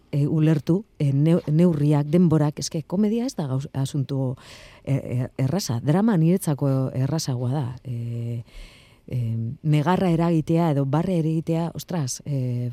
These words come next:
uf, eh, komedian, mm, gauza faktore asko dago, eh, botatzen dozun tonoa, eh, tempoa,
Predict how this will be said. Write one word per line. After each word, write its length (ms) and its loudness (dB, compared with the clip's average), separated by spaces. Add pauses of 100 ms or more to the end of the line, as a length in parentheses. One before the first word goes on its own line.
uf, 280 -6 (380)
eh, 520 -2
komedian, 560 0 (680)
mm, 520 -2 (120)
gauza 540 -4
faktore 480 -6
asko 240 -6
dago, 400 -2 (240)
eh, 260 -6 (120)
botatzen 840 -4
dozun 340 -4
tonoa, 500 -2 (440)
eh, 400 0 (360)
tempoa, 600 0